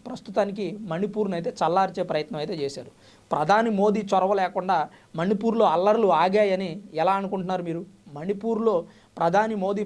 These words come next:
ప్రత్యేకమైనటువంటి చర్యలు తీసుకోకుండా మణిపూర్ ప్రజలు ఎందుకు వెనక్కి తగ్గారనుకుంటున్నారు? ఇక్కడ కేంద్ర ప్రభుత్వం చేసే ప్రతి పనిని జనాలకే టీవీ పెట్టి చూపించాల్సిన అవసరం లేదు.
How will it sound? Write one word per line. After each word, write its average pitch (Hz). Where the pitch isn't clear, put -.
ప్రత్యేకమైనటువంటి 190
చర్యలు 180
తీసుకోకుండా 180
మణిపూర్ 214
ప్రజలు 180
ఎందుకు 208
వెనక్కి 196
తగ్గారనుకుంటున్నారు? 175
ఇక్కడ 196
కేంద్ర 233
ప్రభుత్వం 214
చేసే 170
ప్రతి 165
పనిని 220
జనాలకే 208
టీవీ 214
పెట్టి 202
చూపించాల్సిన 180
అవసరం 185
లేదు. 123